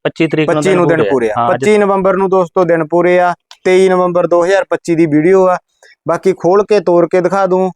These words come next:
Speaker 2: ਕਰਮ ਵਾਲੀ ਦਾ ਲੇਵਾ ਲੂਵਾ ਚੰਗਾ ਵੀਰੇ, ਆਮ
Speaker 1: ਹਾਂ।
Speaker 2: ਘਰ ਚੋਂ ਦੋਸਤੋ। ਮੁੱਲ ਆ ਜਿਹੜਾ ਵੀਡੀਓ ਦੇ ਵਿੱਚ ਕਰਾਵਾਂਗੇ। ਲਿਆ ਸਰਬਜੀਤ ਬਾਈ, ਇੱਧਰ ਹੀ ਲਿਆ, ਖੋਲ ਕੇ ਤੋੜ ਕੇ ਤੁਹਾਨੂੰ ਮੈਂ ਦਿਖਾ ਦਿੰਨਾ। ਚੰਗੇ ਵਜਨ ਚ ਤੇ ਚੰਗੇ ਦੋਸਤੋ ਲੇਵੇ ਵਾਲੀ ਮੱਝ ਆ।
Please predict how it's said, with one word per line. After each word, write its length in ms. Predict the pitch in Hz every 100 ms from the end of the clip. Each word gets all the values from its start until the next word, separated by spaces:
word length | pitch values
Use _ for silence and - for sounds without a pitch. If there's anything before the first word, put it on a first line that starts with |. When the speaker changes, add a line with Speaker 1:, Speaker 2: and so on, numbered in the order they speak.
| -
Speaker 2:
ਕਰਮ 220 | 175 170
ਵਾਲੀ 180 | 175 170
ਦਾ 100 | 170
ਲੇਵਾ 280 | 165 160 165
ਲੂਵਾ 240 | 160 165
ਚੰਗਾ 340 | 165 156 143
ਵੀਰੇ, 220 | 117 139 131 _ -
ਆਮ 280 | 160 160 170
Speaker 1:
ਹਾਂ। 40 |
Speaker 2:
ਘਰ 200 | 160 190
ਚੋਂ 200 | 175 160
ਦੋਸਤੋ। 480 | 160 165 - 180 175 151 165
ਮੁੱਲ 220 | 196 202
ਆ 60 |
ਜਿਹੜਾ 200 | 208 214 208
ਵੀਡੀਓ 240 | 196 226
ਦੇ 80 | 220
ਵਿੱਚ 220 | 190 180
ਕਰਾਵਾਂਗੇ। 500 | 180 170 147 147 170 180 _ -
ਲਿਆ 160 | 185 180
ਸਰਬਜੀਤ 400 | 175 180 196 170
ਬਾਈ, 160 | 175
ਇੱਧਰ 180 | 170 175
ਹੀ 80 | 180
ਲਿਆ, 200 | 147 135 - - - - - -
ਖੋਲ 240 | 180 240
ਕੇ 120 | 240
ਤੋੜ 220 | 220 202 180
ਕੇ 100 | -
ਤੁਹਾਨੂੰ 200 | 170 175
ਮੈਂ 100 | 170
ਦਿਖਾ 300 | 165 196 185
ਦਿੰਨਾ। 300 | 147 151 170 - - _ - -
ਚੰਗੇ 320 | 160 160 170 156
ਵਜਨ 240 | 151 156
ਚ 100 | 156
ਤੇ 80 | 165
ਚੰਗੇ 360 | 151 151 147 147
ਦੋਸਤੋ 300 | 147 135 147
ਲੇਵੇ 280 | 135 127 131
ਵਾਲੀ 160 | 127
ਮੱਝ 280 | 123 123 123
ਆ। 120 | 127